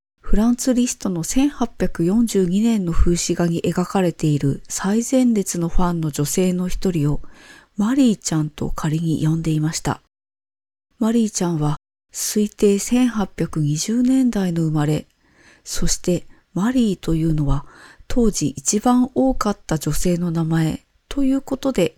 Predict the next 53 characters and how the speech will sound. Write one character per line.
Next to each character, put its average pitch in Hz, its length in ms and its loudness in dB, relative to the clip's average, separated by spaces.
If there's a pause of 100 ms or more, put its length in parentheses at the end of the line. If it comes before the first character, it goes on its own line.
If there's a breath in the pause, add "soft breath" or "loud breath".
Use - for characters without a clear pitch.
仮 175 240 -4
に 160 140 -2
つ - 140 -6
け 180 100 0
た 160 160 -2
も 151 120 0
の 156 120 0
に 147 100 0
な 147 140 0
り 143 100 0
ま 147 160 0
す。 - 300 -8 (840)
さ - 240 -6
て、 - 160 -4 (100)
一 143 160 -4 (120)
方 - 220 4
で、 - 260 -2 (200)
こ - 120 2
ち - 160 0
ら 180 100 0
の 175 260 -4 (100)
ロ 175 120 0
モ 262 140 4
ラ 196 120 2
ち - 140 -4
ゃ 156 60 2
ん 147 120 0
に 143 320 -4
な 165 120 -6
り 160 100 -4
ま 160 140 -4
す - 120 -8
け 151 140 -6
れ 147 100 -4
ど 139 120 -8
も、 156 280 -2 (520 loud breath)
彼 233 260 0
女 170 140 0
は 147 200 -2
千 262 320 -2
八 190 280 0
百 - 260 -2
九 262 300 2
十 165 260 -2
一 202 280 -4
年 226 180 2
生 247 40 2
ま 233 140 0
れ 196 100 2
で 165 140 -2
す - 100 -6
か 151 140 -2
ら、 151 180 -6